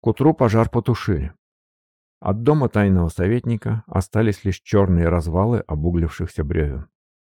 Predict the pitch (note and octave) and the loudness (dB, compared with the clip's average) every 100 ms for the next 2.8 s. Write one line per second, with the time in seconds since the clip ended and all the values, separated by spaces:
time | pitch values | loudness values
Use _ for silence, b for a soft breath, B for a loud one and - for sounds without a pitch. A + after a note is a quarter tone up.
0 | _ _ _ _ _ - C3+ D3 B2+ E2 | _ _ _ _ _ -2 2 4 4 0
1 | - F2 - A#2 A#2 G#2+ - A2 - - | -2 -4 0 0 0 -2 -2 -2 -2 2
2 | G2+ F#2 F2 F2 E2 D#2 G#2 | 4 4 4 2 0 -2 -4